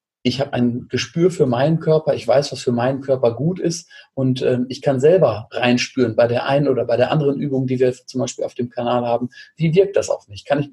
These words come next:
mir da was Gutes tun?" Weil ich spreche da im Namen meiner Frau, es gibt nichts Schlimmeres, als wenn ich ein Problem für mich nicht selber lösen kann. Dann bin ich unausstehlich, weil ich sage,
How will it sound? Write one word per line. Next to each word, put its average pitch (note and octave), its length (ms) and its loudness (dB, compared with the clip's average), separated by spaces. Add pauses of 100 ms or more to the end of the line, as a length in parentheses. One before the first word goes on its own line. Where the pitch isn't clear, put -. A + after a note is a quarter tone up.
(120)
mir C#3 140 -4
da B2+ 180 4
was B2 160 0
Gutes D#3+ 300 -2
tun?" G#2 220 -10
Weil B2 240 4 (640)
ich - 220 -14
spreche C3 340 -2
da A2+ 200 6
im A2+ 340 -4
Namen B2 240 2
meiner A#2+ 240 0
Frau, C3 240 2
es C3+ 100 -4
gibt - 140 -8
nichts B2 160 -10
Schlimmeres, D3 440 0
als - 200 -6
wenn C3 140 -2
ich E3 240 0
ein D3 120 2
Problem D3 420 0
für D3+ 80 -4
mich D3 180 -2
nicht C#3 140 -2
selber D#3 260 4
lösen D3+ 360 0
kann. G#2 300 -6 (240)
Dann A#2+ 100 -8
bin C3+ 120 -4
ich C#3 100 -6
unausstehlich, C#3+ 720 -2
weil A#2 100 -2
ich A2 100 -6
sage, C3 320 4